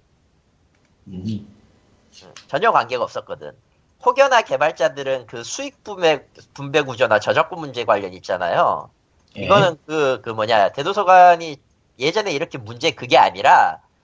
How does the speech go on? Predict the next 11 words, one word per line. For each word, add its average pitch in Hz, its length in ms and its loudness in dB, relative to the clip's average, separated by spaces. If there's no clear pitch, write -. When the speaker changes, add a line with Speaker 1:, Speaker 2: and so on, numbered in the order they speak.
Speaker 2:
이제 113 360 -8
게임 240 260 -6
방송 143 640 -4
매체라는 120 600 0
그 107 160 -14
특성상에 170 840 0
발생하는 147 720 0
여러 131 180 0
가지 156 180 2
문제들 95 480 -16
있죠? - 280 -10